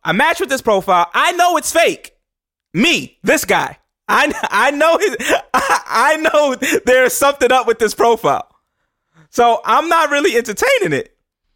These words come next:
So the profile hits me up, is like, "Hey, what's up?" I'm like, "What's good?" And mi-, mind you,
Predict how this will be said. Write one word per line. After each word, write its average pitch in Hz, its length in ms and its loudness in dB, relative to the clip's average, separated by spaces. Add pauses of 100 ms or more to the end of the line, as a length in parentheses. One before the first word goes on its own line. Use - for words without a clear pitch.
(260)
So - 400 0
the 196 160 -4
profile 277 480 0
hits 247 180 -2
me 220 100 -2
up, 220 100 0
is 196 100 -4
like, 180 160 2
"Hey, 202 260 0
what's 185 220 -4
up?" 170 360 -2 (100)
I'm 135 180 -4
like, 143 300 -2 (140)
"What's 139 240 -6
good?" 147 280 0 (140)
And 180 140 -2
mi-, 240 140 0
mind 311 300 0
you, 143 140 -8